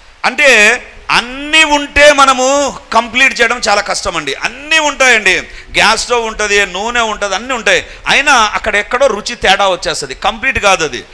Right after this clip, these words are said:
కంప్లీట్ కాదు. కానీ నోవహు కంట ఆరు వేల సంవత్సరాలకు పైబడిన కాలంలో, ఆరు వేల సంవత్సరాలకు పైబడిన కాలంలో దేవుడు మూడంతస్తుల అతి పెద్దదైనటువంటి ఓడను నిర్మించమంటే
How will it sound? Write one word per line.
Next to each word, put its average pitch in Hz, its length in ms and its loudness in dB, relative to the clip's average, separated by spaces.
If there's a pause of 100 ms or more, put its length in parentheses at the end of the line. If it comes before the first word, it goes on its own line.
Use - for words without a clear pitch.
(160)
కంప్లీట్ 226 340 2
కాదు. 160 320 2 (300)
కానీ 247 200 2
నోవహు 254 460 4
కంట 160 320 -4 (460)
ఆరు 254 400 4
వేల 277 260 4
సంవత్సరాలకు 262 680 2
పైబడిన 214 480 2
కాలంలో, 165 720 2 (200)
ఆరు 240 300 6
వేల 254 240 4
సంవత్సరాలకు 247 600 0
పైబడిన 202 440 0
కాలంలో 165 600 0 (300)
దేవుడు 226 580 4 (140)
మూడంతస్తుల 277 840 2
అతి 240 320 2
పెద్దదైనటువంటి 277 1120 4
ఓడను 220 380 2
నిర్మించమంటే 160 1000 -2